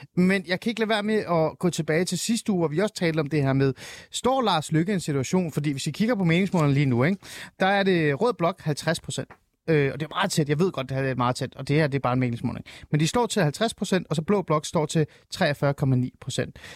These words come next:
Står vi i en situation, hvor Lars Løkke bare tænker, "Jamen, jeg tager da bare, øh, rød blok, fordi der kan jeg faktisk, øh, få også, øh, altså mest magt,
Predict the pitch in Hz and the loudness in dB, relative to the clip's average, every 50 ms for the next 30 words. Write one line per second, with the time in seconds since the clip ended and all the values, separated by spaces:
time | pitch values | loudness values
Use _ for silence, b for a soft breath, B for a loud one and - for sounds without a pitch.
0 | B B - - - 226 262 277 262 233 214 165 - 185 160 151 135 - 180 190 | B B -8 -2 0 0 2 2 2 2 0 2 0 0 0 0 0 2 0 0
1 | 170 143 147 143 131 131 127 - - 143 156 175 175 - 131 147 - - 156 139 | 2 0 0 0 2 0 0 0 0 0 0 2 0 0 0 -2 0 0 0 2
2 | 135 123 120 123 120 127 113 - - 139 131 143 160 143 127 123 135 143 156 165 | 2 2 0 0 -2 -2 -4 -2 -2 -2 -2 0 0 0 0 0 2 2 2 0
3 | 160 b b b b b b - 151 139 131 131 120 117 160 - - - 147 110 | 0 b b b b b b 0 2 4 4 4 2 2 0 -2 0 0 0 0
4 | 117 - - - - - 160 139 156 156 - - 160 165 170 165 - _ _ _ | 0 -2 -8 -16 -6 -4 -2 -2 -2 -2 -2 0 0 0 0 -2 -6 _ _ _
5 | - - 175 165 147 - 147 151 - - 160 - - - 160 151 139 131 - - | -2 2 2 2 2 2 -2 -2 -2 -2 -4 -4 -2 2 2 4 4 2 2 2
6 | 151 143 135 147 165 - - B B B B B - 151 143 135 131 127 127 123 | 2 2 2 2 0 -2 -6 B B B B B -2 2 2 4 4 2 2 0
7 | - - 120 131 139 143 160 160 151 - 147 139 156 - _ - | -2 -6 -6 -2 0 2 2 2 0 -2 -2 -2 -2 -4 _ -14